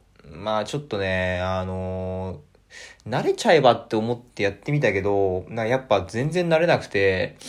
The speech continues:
で、結構、あの、あんまこう画面を凝視すると、なんかね、あの、頭痛くなっちゃうんだよね。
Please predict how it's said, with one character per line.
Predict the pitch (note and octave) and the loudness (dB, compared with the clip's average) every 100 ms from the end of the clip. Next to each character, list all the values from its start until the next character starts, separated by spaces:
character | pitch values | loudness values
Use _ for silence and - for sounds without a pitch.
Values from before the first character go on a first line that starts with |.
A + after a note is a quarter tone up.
| - - - _ _ _ _ _ _ - _ | -14 -14 -18 _ _ _ _ _ _ -20 _
で、 | A2 G#2 | -6 -6
結 | G2+ D3+ | -4 -6
構、 | - G#2 G2 F#2+ - - _ _ | -2 2 4 2 -2 -16 _ _
あ | A2 G2+ G2 | -8 -6 -6
の、 | F#2+ F2+ F2 - _ | -6 -6 -8 -12 _
あ | - | -2
ん | C#3 | 0
ま | C#3+ | 2
こ | C3+ | 2
う | |
画 | A#2 B2+ | 4 4
面 | E3+ G3+ | 4 2
を | G#3 | 0
凝 | F#3 G#3+ | 2 2
視 | G#3+ | 2
す | - G#2+ | -2 -2
る | G2+ | -2
と、 | - G2 F#2+ F2+ D2 - - - _ _ _ | 0 2 2 0 -6 -18 -20 -20 _ _ _
な | G#2+ | -12
ん | G#2+ | -6
か | F#2+ | -4
ね、 | - - - - _ | -4 -6 -10 -14 _
あ | - G#2+ G2+ | -12 -10 -8
の、 | G2 | -6
頭 | A2+ E4 A#3+ | -2 0 4
痛 | C#3 | 4
く | A2+ | 4
な | G#2+ | 2
っ | |
ち | - | -2
ゃ | G2 | -6
う | |
ん | |
だ | F#2 | -6
よ | G2+ | -6
ね。 | A#2 B2+ B2+ | -2 -2 -4